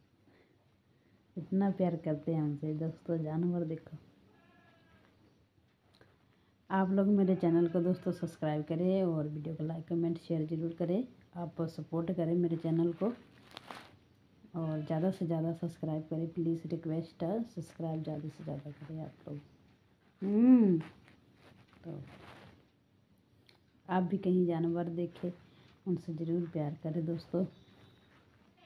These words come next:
हाँ तो वो प्यारी लगती है दोए। तो और आप लोग ठीक ठाक रहें,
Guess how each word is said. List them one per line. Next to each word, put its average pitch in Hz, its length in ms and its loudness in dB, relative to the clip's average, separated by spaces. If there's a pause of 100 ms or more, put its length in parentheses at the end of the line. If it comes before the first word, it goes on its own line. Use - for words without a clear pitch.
(1120)
हाँ 185 180 2
तो 208 60 2
वो 208 140 2
प्यारी 180 300 0
लगती 160 420 -4
है 147 80 0
दोए। 151 260 -6 (2750)
तो 175 180 -6 (960)
और 180 120 2
आप 165 220 0
लोग 165 220 -4
ठीक 165 200 -6
ठाक 165 200 -2
रहें, 175 300 0